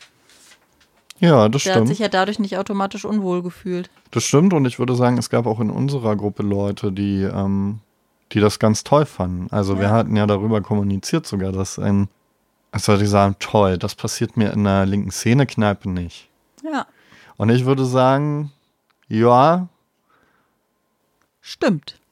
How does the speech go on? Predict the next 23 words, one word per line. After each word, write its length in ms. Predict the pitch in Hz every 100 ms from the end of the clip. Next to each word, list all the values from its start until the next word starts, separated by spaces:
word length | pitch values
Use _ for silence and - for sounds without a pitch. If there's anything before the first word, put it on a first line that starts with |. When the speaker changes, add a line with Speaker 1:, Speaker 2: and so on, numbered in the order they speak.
| _
Speaker 1:
Stimmt. 720 | - - - 147 220 - - -
Speaker 2:
Hm. 160 | - - _ _ _ _ _ _ _ _
Speaker 1:
Ist 120 | -
die 60 | 120
Frage, 460 | - 110 120 131
ob 100 | 110
man 200 | 117 110
diese 440 | 107 104 101 104 104
Experience 800 | 101 - - 117 117 110 101 -
überhaupt 380 | 107 98 98 98
haben 300 | 101 104 110
möchte. 520 | 170 - - 101 98
Ich, 120 | 101 104
ich 260 | 107 107
find's 340 | - 120 - - _ _ _ _ -
interessant, 480 | 113 117 117 127 147
dass 140 | 147
das 120 | - 113
immer 200 | 113 110
so 100 | 113
vorausgesetzt 1160 | - 101 98 113 - - 107 98 92 - _
wird, 440 | 98 95 98 - 92
dass, 400 | 98 95 - -